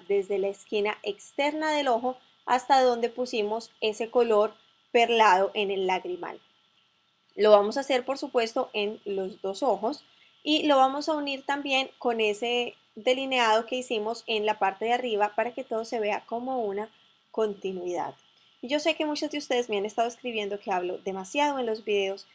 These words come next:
pero de verdad siento que tengo que transmitirles muchos tips y decirles el porqué de las cosas, no solamente hacerlas y ya.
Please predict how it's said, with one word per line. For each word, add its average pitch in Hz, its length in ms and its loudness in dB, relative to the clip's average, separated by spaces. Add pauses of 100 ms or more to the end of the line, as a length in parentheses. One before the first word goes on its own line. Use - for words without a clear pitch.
(280)
pero 262 200 4
de 254 100 4
verdad 233 400 4 (280)
siento 220 360 -6
que 247 120 -2
tengo 208 280 -8
que 226 220 -4
transmitirles 226 880 -6
muchos 208 380 -10
tips 220 360 -8
y 220 340 -8
decirles 208 680 -2
el 202 140 -2
porqué 196 340 -6
de 190 60 0
las 214 160 -2
cosas, 196 420 -6
no 190 120 -8
solamente 190 480 -6
hacerlas 185 420 -8
y 170 80 -8
ya. - 160 -10